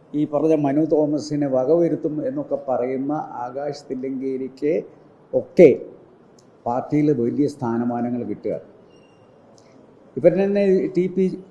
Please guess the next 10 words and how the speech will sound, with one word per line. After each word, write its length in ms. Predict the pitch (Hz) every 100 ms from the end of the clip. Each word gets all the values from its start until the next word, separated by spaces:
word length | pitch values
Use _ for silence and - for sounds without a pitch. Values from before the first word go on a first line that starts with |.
| - 151
ചന്ദ്രശേഖരൻ 640 | 151 151 165 160 156 151
വധവുമായി 480 | 143 143 151 147 147
ബന്ധപ്പെട്ടിട്ടുള്ള 920 | 139 135 139 139 139 135 143 139 - - - - - - -
പ്രതികളെ 500 | 156 156 175 190 185
ഇറക്കുന്നതിന് 760 | 165 160 147 - 185 190 190
വേണ്ടി 220 | 185 180
ഇവർ 220 | 180 175 170
നടത്തിയിട്ടുള്ള 480 | 156 156 170 170
ശ്രമങ്ങൾ 420 | 156 151 151 160 156
നമ്മൾ 220 | 147